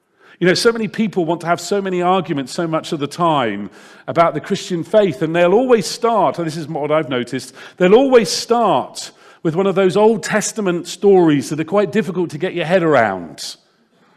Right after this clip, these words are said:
And that's where they'll always go, and they'll say, "So what about the way the world was created? What about a worldwide flood? What about whatever? What about whatever? What about whatever?"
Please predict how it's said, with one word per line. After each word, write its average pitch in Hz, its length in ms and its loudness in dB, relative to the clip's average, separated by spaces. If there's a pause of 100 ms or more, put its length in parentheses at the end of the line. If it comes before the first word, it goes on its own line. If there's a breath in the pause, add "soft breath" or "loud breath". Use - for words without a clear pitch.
(280 soft breath)
And 175 80 2
that's 220 160 0
where 226 120 6
they'll 214 160 4
always 214 360 2
go, 185 320 6
and 151 80 0
they'll 151 80 2
say, 180 180 -2
"So 247 260 4
what 226 200 4
about 208 580 2 (840 soft breath)
the 143 60 -6
way 190 140 4
the 175 100 4
world 175 240 2
was 160 140 -4
created? 165 540 -2
What 214 160 2
about 214 360 4
a 160 40 0
worldwide 175 600 0
flood? 190 360 0
What 196 120 2
about 226 380 2
whatever? 185 340 4
What 170 160 0
about 208 400 2
whatever? 180 300 0
What 160 160 -2
about 185 300 0
whatever?" 151 580 0